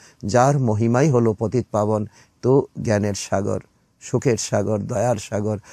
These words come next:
তাকে মানুষ আবার সর্বব্যাপী বলে দিয়েছে। তো কত বড় নেহাত ভুল বলে দিয়েছে। এই ভুলের মাসুল এখন আমাদের গুনতে হচ্ছে। তবে তো প্রত্যেকটি মানুষই জ্ঞানের সাগর, সুখের সাগর হওয়া উচিত, কিন্তু নয়। প্রত্যেকটি আত্মার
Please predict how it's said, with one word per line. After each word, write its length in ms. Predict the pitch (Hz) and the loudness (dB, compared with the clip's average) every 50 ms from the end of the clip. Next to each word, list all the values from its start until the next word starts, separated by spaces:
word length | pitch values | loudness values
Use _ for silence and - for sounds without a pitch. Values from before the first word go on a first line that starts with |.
| - - _ | -20 -12 _
তাকে 200 | - 180 160 202 | -4 -2 0 2
মানুষ 380 | 180 143 127 143 170 190 147 147 | 2 4 4 2 2 2 2 2
আবার 220 | 131 117 113 117 117 - - _ _ | 2 2 2 0 -2 -8 -16 _ _
সর্বব্যাপী 640 | - - - - 147 143 117 110 95 87 90 - 101 | -14 -6 0 0 2 2 2 0 0 -2 -4 -6 -6
বলে 240 | 95 95 98 98 98 | -6 -4 -4 -4 -4
দিয়েছে। 440 | 98 101 101 101 - - - - - - _ _ _ _ | -4 -4 -4 -4 -4 -4 -6 -6 -8 -10 _ _ _ _
তো 80 | - - | -14 -8
কত 220 | - - 113 - | -6 -6 -4 -4
বড় 240 | 139 110 139 123 131 | -4 -2 -2 -2 -2
নেহাত 360 | 120 113 120 113 127 110 107 - - _ _ _ _ _ _ _ - | 0 0 0 0 0 0 0 -2 -6 _ _ _ _ _ _ _ -16
ভুল 320 | - - 110 127 143 147 | -4 2 2 4 4 4
বলে 240 | 143 143 143 143 143 | 4 4 4 4 4
দিয়েছে। 440 | 127 135 139 135 127 - - 127 113 - _ _ _ _ _ | 4 4 4 4 2 0 -4 -6 -8 -8 _ _ _ _ _
এই 120 | - 117 123 | 0 2 2
ভুলের 320 | 107 113 117 127 131 117 | 2 2 2 2 2 4
মাসুল 320 | 113 123 123 - - 135 135 | 4 2 2 2 2 2 2
এখন 260 | 123 110 143 135 117 - - _ _ _ _ | 2 2 0 -2 -2 -6 -14 _ _ _ _
আমাদের 420 | - - 98 98 107 113 120 135 127 | -6 -4 -2 0 0 2 2 2 2
গুনতে 340 | 107 123 120 113 - 120 | 2 0 0 0 0 0
হচ্ছে। 380 | 113 104 110 101 - - 113 101 - _ _ _ _ _ _ - | 0 0 0 -2 -4 -4 -4 -6 -8 _ _ _ _ _ _ 0
তবে 200 | 147 160 165 190 | 2 2 2 4
তো 120 | - 214 | 2 2
প্রত্যেকটি 640 | 202 - - 160 143 - _ - 196 - - 202 156 | 0 2 0 -2 -4 -2 _ -2 -2 0 0 -2 0
মানুষই 520 | 127 117 117 135 143 - - 117 120 120 - - - _ _ - | 0 0 0 0 0 2 2 2 2 0 -2 -8 -18 _ _ -2
জ্ঞানের 280 | 107 120 117 107 120 120 | 0 2 2 2 0 0
সাগর, 320 | - - 131 120 113 113 | 0 0 0 2 2 0
সুখের 320 | 107 - - 113 98 113 107 | 0 -2 -4 -4 -4 -4 -6
সাগর 360 | - - 120 117 110 110 107 | -6 -6 -4 -2 -2 -2 -2
হওয়া 200 | 104 117 123 117 | 0 0 2 2
উচিত, 360 | 113 110 110 - - 113 - - _ _ _ _ | 2 0 -2 -4 -6 -6 -6 -8 _ _ _ _
কিন্তু 280 | - 165 156 143 120 104 | -4 -4 -2 0 0 -2
নয়। 280 | 95 85 73 69 - - _ _ _ _ _ _ _ | -2 -4 -6 -8 -10 -14 _ _ _ _ _ _ _
প্রত্যেকটি 500 | - 139 131 - - 147 117 - 143 123 | -2 -2 0 0 0 -2 0 2 2 2
আত্মার 440 | - - 95 - - 120 123 151 | 2 0 -2 -4 -2 -2 -2 -2